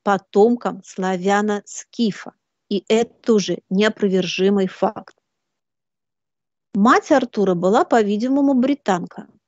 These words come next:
Ну, э, победители берут, э, себе, э, в подарок лучшее. В данном случае, э, Хенгист взял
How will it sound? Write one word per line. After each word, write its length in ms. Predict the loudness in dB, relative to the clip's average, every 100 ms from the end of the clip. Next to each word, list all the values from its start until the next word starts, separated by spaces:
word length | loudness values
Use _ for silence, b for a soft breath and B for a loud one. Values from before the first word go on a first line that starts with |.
| _ _ _ _ _ _ _ -10
Ну, 320 | -4 -2 -2
э, 360 | -2 0 0 0 0
победители 640 | 2 2 0 0 0 0
берут, 440 | 2 2 2 -4 -6
э, 440 | -2 0 -2 -6 -12
себе, 440 | -4 0 4 4
э, 40 | 2 -4 -6 -8 -16 _ _ _ _ _ -20
в 120 | -8
подарок 540 | -2 2 4 2 0 -2
лучшее. 800 | -2 -2 -6 -14 -16 -14 -16 -20 _ _ _ _ _ _ -18
В 100 | -18 _ -20 _
данном 280 | -2 -2 -6
случае, 640 | -4 -2 -2 0 0 -2 -6
э, 320 | -6 -6 -10 _ -18 -18 _ _ _ _ _ -6
Хенгист 640 | 2 4 4 2 0 -8 _ _
взял 360 | -6 0 0